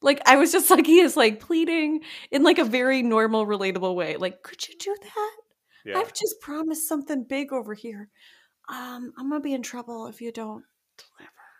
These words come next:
Speaker 2: They're call-, they're gonna call my bluff.
Speaker 1: Yeah.
Speaker 2: <laughs>
Speaker 1: Yeah. Oh,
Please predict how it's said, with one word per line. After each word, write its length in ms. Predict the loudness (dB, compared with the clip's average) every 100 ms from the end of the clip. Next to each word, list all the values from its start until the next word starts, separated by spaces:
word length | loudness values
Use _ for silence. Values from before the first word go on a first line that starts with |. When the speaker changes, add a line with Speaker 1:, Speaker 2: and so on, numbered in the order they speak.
| _ _ _ _ _
Speaker 2:
They're 100 | _
call-, 300 | -20 -20 _ _
they're 100 | _
gonna 180 | -20 -20
call 200 | -20 -20
my 120 | -20 -20
bluff. 320 | -20 -20 -20 _ _ _ _ -12 -12 -2
Speaker 1:
Yeah. 340 | -2 0 -4 -10 -14
Speaker 2:
<laughs> 200 | -16 -10
Speaker 1:
Yeah. 320 | -4 -4 -4 -10 _ _ -20 -20 -20 -20 _ _ -14
Oh, 380 | -12 -12 -14